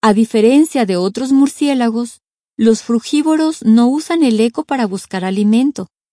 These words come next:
sino la vista y el olfato. Sus grandes ojos son perfectos para ver de noche.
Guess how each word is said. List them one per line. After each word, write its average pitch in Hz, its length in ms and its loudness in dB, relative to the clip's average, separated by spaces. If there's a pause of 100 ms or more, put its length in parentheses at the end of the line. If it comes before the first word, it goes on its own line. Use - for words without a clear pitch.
(140)
sino 190 300 0
la 170 180 -4
vista 294 360 -4
y 220 100 0
el 180 120 -4
olfato. 170 640 -10 (960)
Sus 170 300 -8
grandes 208 640 2
ojos 214 300 -4
son 220 260 0
perfectos 262 760 -8
para 180 260 -6
ver 165 200 -8
de 170 100 -10
noche. 160 400 -10